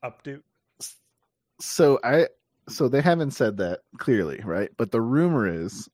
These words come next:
Speaker 2: right, and the, and, like, things that some people who have talked about
Speaker 1: Grapevine.
Speaker 2: leaks and been, and been correct about leaks and stuff like that, like, WoW Classic Plus has been talked about for, like, the past four months, three months, and lo, lo and behold, they release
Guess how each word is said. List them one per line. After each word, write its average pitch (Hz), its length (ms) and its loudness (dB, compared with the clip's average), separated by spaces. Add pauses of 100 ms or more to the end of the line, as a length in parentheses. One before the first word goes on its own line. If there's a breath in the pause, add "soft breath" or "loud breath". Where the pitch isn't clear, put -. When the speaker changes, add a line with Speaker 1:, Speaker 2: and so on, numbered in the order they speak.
Speaker 2:
right, 92 220 -6
and 107 140 -4
the, 101 220 -2
and, 104 180 -2
like, 95 180 -4 (180)
things 120 260 -2
that 110 260 -2
some 131 300 0
people 127 340 -2
who 120 180 -2
have 98 280 -4 (460 soft breath)
talked 131 260 2
about 120 200 2
Speaker 1:
Grapevine. 95 120 -6
Speaker 2:
leaks 127 340 -4
and 104 140 -2
been, 120 240 0 (400 soft breath)
and 110 160 -2
been 117 140 0
correct 113 400 0
about 113 240 0
leaks 110 220 -4
and 120 120 -4
stuff - 220 -4
like 120 140 -4
that, 123 200 -2
like, 113 200 -4 (1040 loud breath)
WoW 123 360 2
Classic 147 480 0
Plus 127 360 2
has 104 220 -4
been 110 160 -4
talked 107 260 -6
about 113 240 -2
for, 110 80 -2
like, 98 100 -4
the 101 80 -10
past 107 320 -8
four 101 200 -6
months, 92 380 -8
three 107 180 -6
months, 98 440 -6 (460)
and 107 340 -2
lo, 104 200 -4
lo 117 180 -2
and 104 100 -4
behold, 98 260 -6
they 92 100 -6
release 90 440 -10